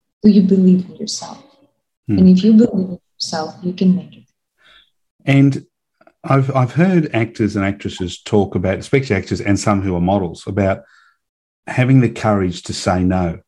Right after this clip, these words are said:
Speaker 2: "I don't wanna do that scene. I don't wanna do the shoot that way 'cause I'm uncomfortable, because it goes against my own beliefs."
Speaker 1: Right.
Speaker 2: Whatever, whatever, you know, everyone has things they, they're comfortable doing. Some, you know, are things that they're not comfortable doing.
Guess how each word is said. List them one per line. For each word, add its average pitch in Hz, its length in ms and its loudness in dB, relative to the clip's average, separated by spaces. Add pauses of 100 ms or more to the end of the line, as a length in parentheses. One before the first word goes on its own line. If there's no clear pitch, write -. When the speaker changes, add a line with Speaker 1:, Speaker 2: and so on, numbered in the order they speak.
(540)
Speaker 2:
"I 95 120 -4
don't 110 280 -2
wanna 110 200 0
do 98 220 0
that 90 200 -2
scene. 87 580 -4
I 90 120 -8
don't 104 340 -2
wanna 104 220 2
do 92 200 0
the 87 120 -4
shoot - 380 -4
that - 200 -6
way 87 220 0
'cause 90 240 -8
I'm 92 120 -2
uncomfortable, 92 680 -4
because 107 340 -4
it 98 60 -4
goes 95 340 -2
against 95 460 -4 (540)
my 92 320 2
own 90 120 2
beliefs." 90 640 -4 (800)
Speaker 1:
Right. 180 340 -4
Speaker 2:
Whatever, 131 280 4
whatever, 135 360 2
you 110 120 2
know, 110 80 4
everyone 135 320 2
has 110 260 -2
things 104 200 2
they, 98 220 0
they're 101 120 -4
comfortable 117 540 -4
doing. 107 540 2 (400)
Some, 104 580 -2
you 110 100 -2
know, 101 80 0
are 101 200 -4
things 98 320 -4
that 104 260 -6
they're 113 80 -2
not 143 220 0
comfortable 87 420 -6
doing. 85 300 -6